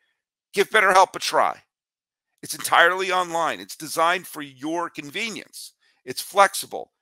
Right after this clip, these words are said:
and you can make it suitable for your schedule. All you gotta do is fill out a brief questionnaire to get matched with a licensed therapist. And if you need to switch therapists, you can do that anytime, and there's no penalty. There's no additional charge.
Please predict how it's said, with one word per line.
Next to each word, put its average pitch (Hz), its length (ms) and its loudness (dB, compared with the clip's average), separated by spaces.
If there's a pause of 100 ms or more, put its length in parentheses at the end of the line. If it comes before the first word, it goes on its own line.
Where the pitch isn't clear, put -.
(120)
and 147 160 -8
you 160 60 -14
can 160 80 -12
make 175 140 -2
it 160 120 -10
suitable 156 460 -10 (240)
for 143 120 -14
your 131 180 -8
schedule. - 520 -8 (300)
All 160 140 0
you 202 60 -8
gotta 190 200 2
do 143 260 -6 (120)
is 110 240 -10
fill 139 240 -6
out 117 80 -4
a 113 40 -8
brief 151 360 -14 (340)
questionnaire 120 640 -6 (320)
to 127 80 -16
get 98 180 -8
matched 143 480 -2
with 117 140 -14
a - 20 -10
licensed 135 680 -4
therapist. - 540 -6 (300)
And 143 160 -8
if 131 120 -12
you 175 140 -14
need 196 400 -10 (180)
to 160 100 -8
switch - 360 -8
therapists, 226 540 0 (340)
you 180 60 -16
can 220 100 -6
do 254 140 4
that 226 200 6
anytime, 214 640 0 (100)
and 156 100 -8
there's 165 200 -10
no 185 160 -6
penalty. 190 480 -6
There's 123 180 -14
no 143 140 -6
additional 127 340 -12
charge. - 540 -8